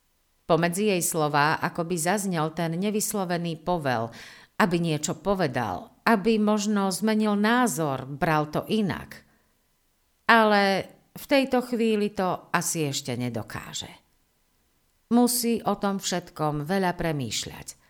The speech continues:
A ona vie, že to tak je. Vidiaci si myslia niečo iné.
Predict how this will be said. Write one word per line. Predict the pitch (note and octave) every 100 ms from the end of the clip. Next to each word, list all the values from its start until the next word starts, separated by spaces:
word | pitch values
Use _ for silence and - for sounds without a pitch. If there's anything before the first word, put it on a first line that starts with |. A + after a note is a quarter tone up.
| _ _ _ B3
A | -
ona | A3 G#3 F#3+
vie, | G#3 G3 D3 F#2 - _ -
že | A3
to | A3 F#3
tak | D3 C3
je. | G2+ F2 - _ _ _ _ _ _ _ _ _ _ _ A#3
Vidiaci | C#4 C4+ C4 B3 C4 A3+
si | G#3+ G3+ G3
myslia | F#3 - F3 E3
niečo | D#3+ D3 C3 D#3+
iné. | - B2+ F#2 - - -